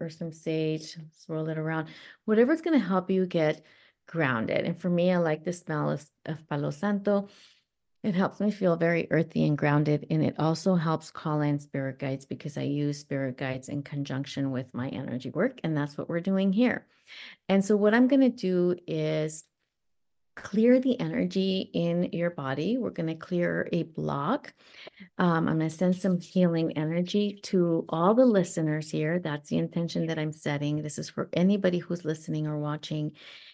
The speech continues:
And, um, and we're gonna call in the spirit guides for the collective and then just have them guide us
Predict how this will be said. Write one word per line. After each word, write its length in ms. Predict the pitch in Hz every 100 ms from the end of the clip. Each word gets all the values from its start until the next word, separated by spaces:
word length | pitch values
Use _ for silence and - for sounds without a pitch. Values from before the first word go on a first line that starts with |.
| _ _ -
And, 580 | 175 170 165 160 - - _ 160
um, 280 | 160 156 -
and 80 | 175
we're 120 | 165
gonna 200 | 170 175
call 340 | 175 - 175 175
in 140 | 170
the 100 | 165
spirit 400 | - - 170 165
guides 220 | 156 156 -
for 200 | 175 185
the 100 | 196
collective 640 | 190 175 156 - 220 285 320 _ - - - - _ _ 196
and 180 | 190 185
then 140 | 185
just 220 | 190 180
have 240 | 180 180 180
them 160 | 170
guide 240 | 165 143 135
us 280 | 120 -